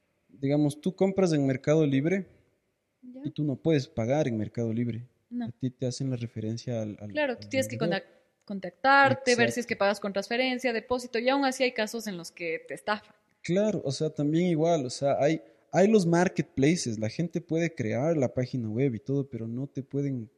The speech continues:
Speaker 1: cobrar. O sea, no hay ese, no hay esa facilidad ni para el vendedor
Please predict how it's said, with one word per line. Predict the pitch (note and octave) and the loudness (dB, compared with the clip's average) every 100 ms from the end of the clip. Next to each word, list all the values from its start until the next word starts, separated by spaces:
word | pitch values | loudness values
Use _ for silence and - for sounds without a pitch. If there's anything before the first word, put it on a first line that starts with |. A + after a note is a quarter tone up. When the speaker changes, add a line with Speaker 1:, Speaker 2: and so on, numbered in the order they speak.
| _ | _
Speaker 1:
cobrar. | - A2+ B2+ A#2+ A#2 _ _ - | -16 -4 0 0 -4 _ _ -6
O | |
sea, | B2+ A#2+ A2 | 0 0 0
no | A2+ C3+ C3+ | -4 -2 -2
hay | C#3 C3+ | 0 0
ese, | C3+ - A#2+ G#2+ | -2 -2 -4 -2
no | B2 | 0
hay | C#3+ | 0
esa | D3 C#3 | 0 -2
facilidad | - - A2+ A2 C3 | -4 -6 -6 2 2
ni | B2 D#3 G3+ | 4 2 2
para | G#3+ G3 | 0 2
el | |
vendedor | D#3 D3+ B2+ A#2+ F#3 | 4 4 2 2 0